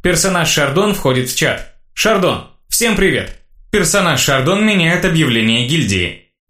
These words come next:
Объявление гильдии. У старосты появились новые делики с клевой наградой. Всем качаться на разбойниках, пока мы спим, враг качается. Шардон, какие самые простые и дешевые способы прокачки вы знаете?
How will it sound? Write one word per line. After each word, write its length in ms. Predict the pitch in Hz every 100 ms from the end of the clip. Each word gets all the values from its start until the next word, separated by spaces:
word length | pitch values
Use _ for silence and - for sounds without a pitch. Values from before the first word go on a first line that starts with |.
| -
Объявление 720 | 175 156 156 160 226 220 214
гильдии. 720 | 202 226 127 107 95 95 - _
У 140 | 151
старосты 440 | 160 226 220 190 185
появились 460 | 151 156 190 160
новые 380 | 170 151 156 151
делики 360 | 190 214 202 170
с 120 | -
клевой 320 | 147 135 135
наградой. 640 | 147 175 190 113 95 95 _
Всем 320 | - 202 190
качаться 480 | 170 147 185 202 202
на 120 | 180
разбойниках, 680 | 165 170 190 190 123 117 -
пока 280 | 156 147 170
мы 120 | 143
спим, 360 | 127 - 208 180
враг 280 | 127 127 127
качается. 640 | 135 196 170 127 107 95 98 _ _
Шардон, 540 | - 202 220 165 113 98 - -
какие 300 | 185 190 247
самые 320 | - 220 196
простые 440 | 202 202 - 208
и 40 | 139
дешевые 380 | 131 180 160 131
способы 440 | - 160 160 131
прокачки 480 | 123 127 123 - 196
вы 140 | 185
знаете? 520 | 190 180 113 - 92